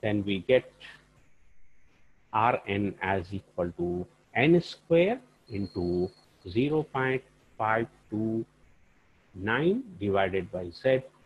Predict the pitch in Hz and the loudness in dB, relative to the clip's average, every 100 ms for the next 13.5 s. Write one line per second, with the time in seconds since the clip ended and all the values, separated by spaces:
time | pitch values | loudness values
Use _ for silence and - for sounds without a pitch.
0 | _ _ - 87 92 95 - - 92 78 | _ _ -8 -2 -2 -2 -8 -4 -2 -2
1 | - - _ _ _ _ _ _ _ _ | -8 -20 _ _ _ _ _ _ _ _
2 | _ _ _ _ _ _ _ - - - | _ _ _ _ _ _ _ -20 -20 -20
3 | - - 90 90 - - - 139 165 156 | -14 -4 -2 -2 -6 -10 -6 -4 2 2
4 | 160 214 330 - - - - 104 175 - | 4 2 0 -10 -20 -20 -6 2 2 2
5 | - _ - 117 117 196 - 120 139 151 | -18 _ -2 0 2 0 2 2 2 -2
6 | 147 127 117 - 110 110 123 131 120 104 | 0 2 2 0 -2 -2 -2 -4 -2 -2
7 | - 113 123 147 156 - 101 - 101 98 | -2 -2 0 -2 -4 -2 -2 0 0 0
8 | - 104 143 151 98 92 98 104 131 127 | -2 -2 -2 -2 -4 -2 -2 2 0 2
9 | 92 101 156 - - _ _ _ - - | 0 0 -2 -8 -20 _ _ _ -20 -20
10 | _ - _ _ _ 156 135 120 135 202 | _ -20 _ _ _ 4 6 6 6 6
11 | 190 127 98 - 131 107 92 104 - _ | 4 4 0 4 4 4 0 -2 -8 _
12 | - 107 131 98 107 117 - - 101 160 | -4 2 4 4 2 -2 -8 -12 -4 -2
13 | 175 - 92 98 117 | -2 -2 0 0 -2